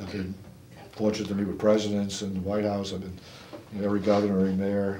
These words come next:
um, we've been friends. And like I said, if you want to get elected to an office in Louisiana or New Orleans, you better come see me and hug an animal. Get your picture taken. Because if you don't, you're not gonna win an election.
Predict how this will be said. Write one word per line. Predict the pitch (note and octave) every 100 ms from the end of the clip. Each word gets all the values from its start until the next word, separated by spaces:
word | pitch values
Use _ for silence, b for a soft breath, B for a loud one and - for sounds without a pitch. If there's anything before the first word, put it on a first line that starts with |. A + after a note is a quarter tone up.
| F#2+
um, | G2+ F2+
we've | F#2 F#2
been | F#2
friends. | - G2 G2 F#2+
And | F#2 F2+ B B -
like | F#2+
I |
said, | F#2 G#2+ F#2
if |
you | G2+
want | G#2+
to | G2+
get |
elected | F#2+ G2+ G#2+ G#2+
to | G#2+
an | F#2+
office | G2+ G2+ - G2
in | F#2 F#2
Louisiana | F#2+ G2 G2+ G2+
or | F#2
New | F#2
Orleans, | G#2+ F#2+ F#2 - B B B B -
you | G#2
better | A2 G#2+
come | G#2
see | - G#2+
me | G2
and | F#2+
hug | G2 F#2
an | F#2
animal. | F#2 F2+ - - - - -
Get | F#2
your | F#2+
picture | G#2+ C#3+
taken. | G2 F2 F2+ E2 B B B -
Because | G2 F#2+
if | F#2
you |
don't, | G2+ G2 G2 - -
you're | G#2
not | F2+
gonna | F#2 F2+
win | F2
an | F2
election. | E2+ -